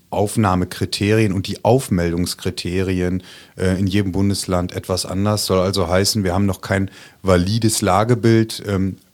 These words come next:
auf der zeitlichen Ebene. Wir haben vor allem aber auch noch keine wissenschaftliche Resonanz aufgrund dieses Lagebildes. Liegt natürlich daran, dass es erst kurz,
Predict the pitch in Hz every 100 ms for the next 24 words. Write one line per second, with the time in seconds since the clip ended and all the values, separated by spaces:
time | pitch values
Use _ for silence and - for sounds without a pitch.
0 | _ _ - - - 82 - 95 92 113
1 | 131 117 117 120 120 104 90 - 104 95
2 | 104 101 92 80 - 92 - - 90 90
3 | - - - - 107 - - 98 - 101
4 | - 90 90 92 87 92 123 - 98 -
5 | 98 98 110 110 117 - 104 104 101 107
6 | 107 104 87 - 98 - 92 87 87 85
7 | 90 85 87 - 90 - - 95 -